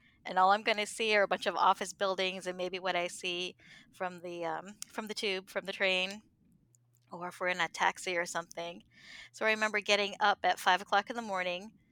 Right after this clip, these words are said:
'cause I had a ten o'clock appointment, getting up at five o'clock, taking the tube into London just so I could at least see Buckingham Palace, and then getting back on the tube and meeting up with my representative for a ten o'clock meeting.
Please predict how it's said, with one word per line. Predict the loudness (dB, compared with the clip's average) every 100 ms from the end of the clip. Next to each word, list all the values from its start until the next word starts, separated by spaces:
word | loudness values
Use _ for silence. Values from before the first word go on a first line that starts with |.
| _ _ _ _ _ _ _
'cause | -4 0
I |
had | 0
a | 2
ten | 0
o'clock | 2 2 2
appointment, | 0 -2 -2 -2 -4 -4 _ _ -4
getting | 0 2
up | 0
at | 4
five | 6 6
o'clock, | 4 8 8 8 0 -4
taking | -2 -2 -2
the | -2
tube | 0 0 0 -2
into | -6 -4 0
London | 2 4 4 2
just | 0 -2
so | 2 0
I |
could | 2 2
at | 2
least | -2 -4
see | -4 -2 0 2
Buckingham | 0 0 -4 -2 -4
Palace, | 2 4 6 2 -4 -10 -18 -20 -16 -8
and | -6
then | 0
getting | -2 -2
back | 0 4 4 0 -16 -6
on | -4 -2
the | -4
tube | -4 -4 -2 -4 -8 _ _ _ -10
and | -8
meeting | -8 -6 -6
up | -8
with | -6
my | -4
representative | -4 -4 -6 -6 -4 -4 -6 -8
for | -12 -8 -4 -4
a |
ten | -4 -8
o'clock | -6 -6 -6 -8
meeting. | -12 -10 -10